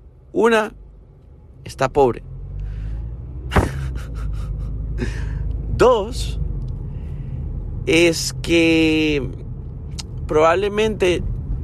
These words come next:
como hombre, como un hombre como tal, no sea hombre. Y su hombría está mermada, su hombría está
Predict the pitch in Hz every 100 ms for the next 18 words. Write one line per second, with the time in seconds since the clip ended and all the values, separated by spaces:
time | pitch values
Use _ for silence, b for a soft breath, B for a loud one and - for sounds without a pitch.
0 | - 143 143 127 139 190 180 147 143 -
1 | - - - - - - - - - -
2 | - - - - 113 120 127 143 165 180
3 | 165 156 - 143 127 120 160 170 185 -
4 | - - - - - - - - - -
5 | - - - - - - 180 185 214 208
6 | 247 202 117 - - - - - - -
7 | - - - - - - - - B B
8 | B B - - - - - - - 170
9 | 170 170 160 175 165 175 208 196 175 175
10 | 175 151 151 185 185 165 - 131 - 160
11 | 143 135 165 165 151 143 - 156 151 143
12 | 131